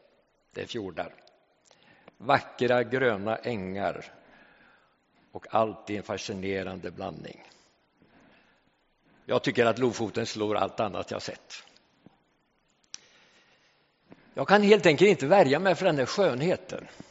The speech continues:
Man grips, man hänförs, man dras in i det. Man drabbas. Jag vill här och nu inte bjuda in till en resa till Lofoten, även om jag kan rekommendera den.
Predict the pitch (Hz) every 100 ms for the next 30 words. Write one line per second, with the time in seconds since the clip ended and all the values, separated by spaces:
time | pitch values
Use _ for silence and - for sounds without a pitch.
0 | _ _ _ _ _ _ _ _ _ _
1 | _ _ _ _ - - 131 117 113 139
2 | - - - - - 107 107 110 107 -
3 | - 110 - - - - - _ _ -
4 | 147 151 196 - 202 202 127 107 82 -
5 | - _ _ _ _ _ _ _ _ _
6 | _ _ _ _ _ _ _ _ _ _
7 | - 104 113 82 107 - - - _ _
8 | _ _ _ _ _ _ _ - - _
9 | _ _ _ _ _ _ _ _ _ _
10 | _ - - _ _ _ _ - - _
11 | _ _ _ 117 147 190 165 165 170 170
12 | 156 151 143 - 127 123 117 127 113 117
13 | 107 95 113 113 120 110 92 - 180 180
14 | 156 127 101 - 101 - 185 156 - 131
15 | 123 143 139 165 180 202 120 78 -